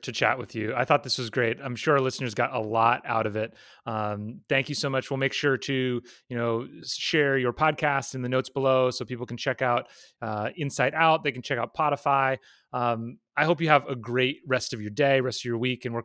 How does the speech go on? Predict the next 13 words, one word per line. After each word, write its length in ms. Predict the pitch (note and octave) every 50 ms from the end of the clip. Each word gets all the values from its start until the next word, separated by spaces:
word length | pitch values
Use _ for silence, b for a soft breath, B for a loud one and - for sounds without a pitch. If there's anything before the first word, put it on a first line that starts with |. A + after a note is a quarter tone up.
| _
we're 80 | D#3 C#3
coming 200 | - - D3 C3+
up 140 | B2+ - -
on 160 | B2 A#2 A2 - _ _
Thanksgiving 600 | C#3+ B2+ A#2 - - - C3+ A#2+ B2 C3 B2 A#2
as, 100 | A2 -
as 180 | D3+ B2+ G#2+
we're 120 | G#2+ A2 G#2+
recording 400 | A2 - - - C3 B2+ A#2 A#2+
anyway. 300 | A#2 A2+ A2+ A2+ A2+ A2
So 260 | - - A2+ G#2 G#2
I 100 | - A#2
hope 160 | A#2+ B2+ A2+